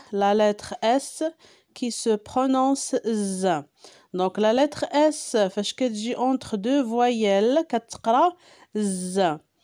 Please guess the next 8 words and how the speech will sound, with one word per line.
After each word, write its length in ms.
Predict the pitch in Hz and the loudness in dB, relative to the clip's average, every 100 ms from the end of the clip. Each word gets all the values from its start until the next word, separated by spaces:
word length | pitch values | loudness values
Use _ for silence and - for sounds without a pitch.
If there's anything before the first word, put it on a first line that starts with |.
| _ - _ _ | _ -20 _ _
هنايا، 500 | 190 190 214 233 285 392 440 - _ _ _ _ | -4 0 0 2 4 2 0 -8 _ _ _ _
مم، 540 | 220 220 220 214 208 226 | -6 -4 -4 -4 -2 0
ماغازان، 920 | 294 285 262 247 214 208 220 180 165 - - | 0 2 4 4 2 2 2 2 -4 -14 -6
ماغازان، 840 | 214 262 262 220 214 196 190 190 | -2 0 0 2 2 2 2 0
كاينة 400 | 185 202 190 185 - 190 | -2 -2 -2 -2 -2 0
أ 200 | 214 294 403 - - _ | 2 2 2 -8 -20 _
وكاينة 460 | - - 247 254 247 - | -12 -4 -2 0 -2 -4
إي 320 | 262 269 185 | -2 0 -2